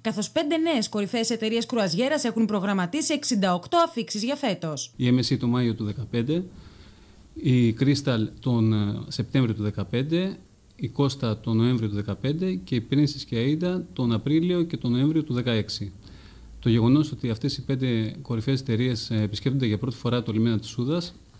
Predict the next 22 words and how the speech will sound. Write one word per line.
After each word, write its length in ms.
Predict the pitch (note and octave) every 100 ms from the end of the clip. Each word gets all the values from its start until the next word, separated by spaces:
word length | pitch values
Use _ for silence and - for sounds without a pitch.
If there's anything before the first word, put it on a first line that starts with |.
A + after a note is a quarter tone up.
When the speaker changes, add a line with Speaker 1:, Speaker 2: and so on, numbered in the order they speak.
| - - - -
Speaker 2:
είναι 220 | C#3 C#3+
πολύ 500 | - A#2+ B2 C3+ A#2+ -
σπουδαίο, 680 | - A2 A2 A#2+ D3 F#3 - - - -
καθώς, 500 | B2+ A2 D3 C#3+ C#3
α, 60 | A#2+ A2+ A2 G#2+ -
αναβαθμίζει 720 | A2 G#2+ G#2 C#3 C#3 C#3 A2+
σημαντικά 560 | - - A2 G#2+ G#2+ C#3
το 100 | C3
λιμένα 360 | A2+ A#2+ B2+ A2
της 120 | -
Σούδας 520 | - A#2+ A2+ G#2+ - A2+
και 80 | B2
τον 140 | A#2
προορισμό 400 | A2+ G#2+ G2+ B2+
των 140 | A#2+
Χανίων 640 | G#2+ G#2 A#2 D3 F3+ F#3 F3+
στο 220 | F3 - A#2
χάρτη 340 | C#3+ C#3+ D#3
της, 360 | D3 A#2 A2 -
ε, 360 | A2+ A2 G#2+ G#2
διεθνούς 300 | G#2+ C#3 C#3+
κρουαζιέρας. 600 | B2 A2+ A#2+ G#2 F#2+